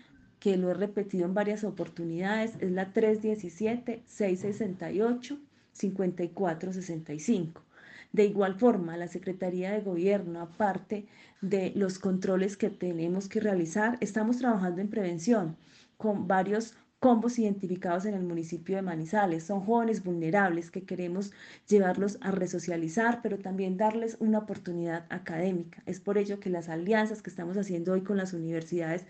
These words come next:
para que nos apoyen con becas con estos jóvenes y el sena va a estar presente en nuestros programas.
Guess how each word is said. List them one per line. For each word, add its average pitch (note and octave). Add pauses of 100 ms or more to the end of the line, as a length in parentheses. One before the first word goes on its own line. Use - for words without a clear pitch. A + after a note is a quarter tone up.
(320)
para F#3
que F#3
nos E3+
apoyen F3
con F#3
becas A3
con F#3+
estos G3
jóvenes A3 (300)
y G#3
el F#3
sena G3 (120)
va F3+
a F3
estar F#3+
presente F#3+
en F#3
nuestros E3+
programas. D#3+